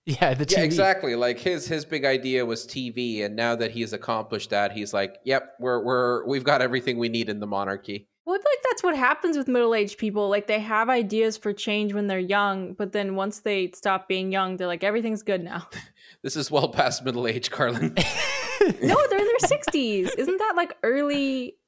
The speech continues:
Speaker 3: old?
Speaker 2: Philip?
Speaker 1: I thought we agreed he was, like, seventy at this point.
Speaker 3: Was he seventy?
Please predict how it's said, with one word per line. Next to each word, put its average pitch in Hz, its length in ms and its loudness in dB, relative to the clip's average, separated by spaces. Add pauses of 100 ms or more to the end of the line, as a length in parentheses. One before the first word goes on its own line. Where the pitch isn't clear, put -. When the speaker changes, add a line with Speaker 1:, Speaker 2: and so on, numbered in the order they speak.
(120)
Speaker 3:
old? 220 160 4
Speaker 2:
Philip? - 380 4 (120)
Speaker 1:
I 190 100 2
thought 185 180 2
we 277 120 2
agreed 208 240 2
he 202 80 4
was, 170 180 2
like, 131 140 0
seventy 117 520 0
at 85 100 -8
this 95 180 -4
point. - 180 -6
Speaker 3:
Was 262 140 4
he 349 120 4
seventy? 320 680 0